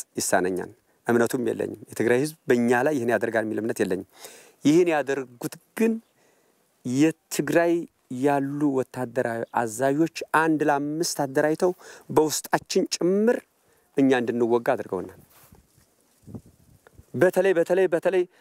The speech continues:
አንኳር የሚባሉ ወሳኝ የሚባሉ ሰዎችን በማጥፋት አንድ ለአምስት በውስጥ አደራጅተው እንጂ የትግራይ ህዝብ እንጃ፣ የትግራይ ህዝብ እውነት የኔ መከላከያ ሰራዊት ሊወጋ የተነሳ ነው ብዬ፣ እ፣ እንጃ፣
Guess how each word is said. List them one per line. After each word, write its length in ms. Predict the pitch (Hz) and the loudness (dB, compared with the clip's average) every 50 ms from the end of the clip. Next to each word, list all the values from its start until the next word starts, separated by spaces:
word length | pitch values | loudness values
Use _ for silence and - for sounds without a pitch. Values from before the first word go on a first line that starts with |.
| _ _ _ | _ _ _
አንኳር 420 | 156 160 165 160 160 - 190 185 180 | -2 -2 -2 -2 0 2 2 2 2
የሚባሉ 380 | 160 160 156 147 151 170 160 156 | 0 0 -2 0 0 0 2 2
ወሳኝ 300 | 151 - - 175 170 151 | 0 0 0 0 0 0
የሚባሉ 360 | 139 143 139 127 139 139 143 | 0 -2 0 0 0 0 0
ሰዎችን 320 | - - 156 139 - 147 135 | 0 -2 -2 -2 0 0 2
በማጥፋት 480 | 147 139 127 123 113 - - 107 - - _ _ _ _ _ _ _ _ _ _ _ _ _ _ _ _ _ 156 | 2 2 2 0 -4 -4 -6 -8 -8 -8 _ _ _ _ _ _ _ _ _ _ _ _ _ _ _ _ _ 0
አንድ 160 | 151 151 - | 0 2 0
ለአምስት 280 | 127 120 113 110 - - | 0 -2 -2 -4 -4 -2
በውስጥ 200 | 123 117 - - - | -2 -2 0 -2 -2
አደራጅተው 400 | 113 110 127 135 135 - 143 143 | -2 0 0 0 0 -2 -4 -6
እንጂ 120 | 156 185 285 - _ _ _ _ _ _ _ _ _ _ _ | -6 -6 -8 -10 _ _ _ _ _ _ _ _ _ _ _
የትግራይ 380 | 135 139 - 147 143 139 131 123 | 0 2 2 2 2 2 2 0
ህዝብ 180 | 127 123 120 123 123 - - _ _ _ _ _ _ _ _ _ _ _ _ _ _ _ - - 120 120 120 117 | -2 -4 -6 -8 -14 -20 -20 _ _ _ _ _ _ _ _ _ _ _ _ _ _ _ -2 0 2 2 4 4
እንጃ፣ 200 | 117 117 113 117 156 185 - - _ _ _ _ _ _ _ _ _ _ _ | 2 2 2 2 0 0 0 -6 _ _ _ _ _ _ _ _ _ _ _
የትግራይ 320 | - - 113 117 120 123 | -8 -4 0 2 2 2
ህዝብ 180 | 156 185 175 - _ _ _ - - _ _ - - - | 2 0 0 -4 _ _ _ -20 -20 _ _ -20 -20 -4
እውነት 320 | - - 123 127 139 135 | 0 2 4 4 2 2
የኔ 140 | - 131 127 127 | 2 0 0 0
መከላከያ 420 | 120 - - 120 117 - - 151 | -2 -2 -2 -2 -2 -2 -4 -4
ሰራዊት 240 | - - 135 127 123 - | -2 -2 -2 -2 0 2
ሊወጋ 200 | 120 117 110 117 | 0 2 2 2
የተነሳ 340 | 107 - 117 117 - - - 117 | 0 0 -2 -4 -4 -4 -4 -4
ነው 100 | 117 117 | -4 -2
ብዬ፣ 140 | 110 120 147 160 190 - - - - - - - - - - - - | 0 0 0 0 -2 -4 -10 -18 -20 -20 -20 -20 -20 -20 -20 -20 -14
እ፣ 120 | - - - - - - - - - - - | -10 -10 -8 -8 -10 -10 -12 -12 -12 -12 -12
እንጃ፣ 220 | - 117 110 104 | -10 -8 -4 -2